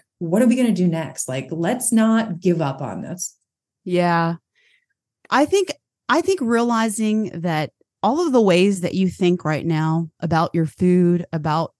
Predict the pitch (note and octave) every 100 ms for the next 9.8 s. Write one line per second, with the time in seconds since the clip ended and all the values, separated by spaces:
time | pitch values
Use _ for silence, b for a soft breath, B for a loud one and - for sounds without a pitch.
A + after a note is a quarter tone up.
0 | - E3 E3 D#3 - E3+ - E3+ E3 D#3
1 | D3+ C#3 C#3+ D3 D#3+ D#3 D#3 b b b
2 | b b _ F3 D#3+ C#3 C3+ - E3+ -
3 | D#3+ D#3+ - D#3+ E3 F#3 G#3 G3+ - D#3+
4 | D#3 D#3 - C#3+ - D#3+ A#2 - - G3+
5 | - C4 E4 D#4 A3+ E3 E3 E3 D#3 D#3+
6 | D3+ D#3 D#3 D3+ C#3 C#3+ D3 D#3+ E3+ b
7 | b b b - A3 C4+ A3 B3 C4+ D4+
8 | - - G3 G3 F#3+ F#3 F3+ F3 - E3+
9 | - D#3 D#3 - C#3+ A#2+ -